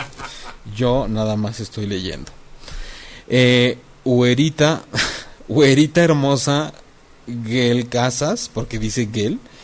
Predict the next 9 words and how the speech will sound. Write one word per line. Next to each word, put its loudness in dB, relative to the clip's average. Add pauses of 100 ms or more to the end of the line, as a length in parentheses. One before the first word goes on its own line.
(340)
"Hola, 6
buenas 6
noches. 2 (340)
Es -2
por 2
temor 4
de 4
quedarse 2
solo". 0